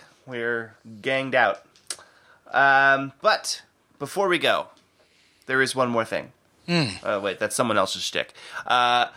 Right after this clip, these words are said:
Speaker 1: Sherbets. <laughs> Um, this is our, we gotta, we, this is where we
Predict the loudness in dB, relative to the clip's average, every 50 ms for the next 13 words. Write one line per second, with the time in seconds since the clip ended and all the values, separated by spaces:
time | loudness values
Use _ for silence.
0 | -20 -20 -14 -8 -4 0 0 2 4 4 4 2 2 -2 -4 -4 -4 -6 -10 -18
1 | -20 -20 -20 -18 -18 -16 -6 -2 2 4 4 6 6 6 6 6 4 2 -2 -6
2 | -8 -6 -4 -4 -4 -4 -2 0 2 4 4 4 4 2 0 -2 -12 _ -12 -8
3 | -2 2 2 4 4 2 0 -4 -12 -18 -10 -4 -2 -2 -2 -4 -6 -10 -4 0
4 | 2 4 4 6 4 4 4 4 4 2 0 -2